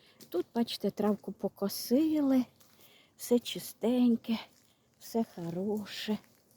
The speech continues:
Люди гуляють із собачками. От, дощ був. Був у нас дощ вночі. І обіцяли після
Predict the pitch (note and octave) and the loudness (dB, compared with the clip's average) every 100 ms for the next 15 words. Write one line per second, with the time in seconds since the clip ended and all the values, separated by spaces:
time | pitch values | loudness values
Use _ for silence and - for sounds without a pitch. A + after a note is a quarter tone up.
0 | _ _ _ _ _ _ _ - G#3+ A3 | _ _ _ _ _ _ _ -2 0 2
1 | D#3+ D#3 D3+ F3+ G#3+ G3 F#3+ - - - | 0 0 0 2 2 2 -2 -10 -12 -8
2 | D#3 E3+ C4 A#3+ - - A3 A3 A3 _ | -6 -4 -4 -4 -8 -4 0 0 0 _
3 | _ _ _ _ _ _ - G#3 G3+ G#3 | _ _ _ _ _ _ 0 2 2 -2
4 | - - - A#3 B3+ E3+ - - D#3 - | -10 -18 -8 6 8 8 4 -8 -8 -10
5 | - _ - _ _ F#3 A#3+ G3 F3 F3+ | -20 _ -20 _ _ 2 2 4 2 0
6 | E3+ D3+ A#2 B2 - - D#3+ D#3 D3+ - | 0 -4 -2 -2 -6 -4 0 0 0 -4
7 | C#3 D3+ - - - - - B3 B3 - | -4 -6 -8 -20 -20 -6 8 10 12 10
8 | G#3 G3+ - A3 G#3 G3 - G3 - F#3+ | 6 2 4 6 8 6 4 -6 2 2
9 | F#3 | 2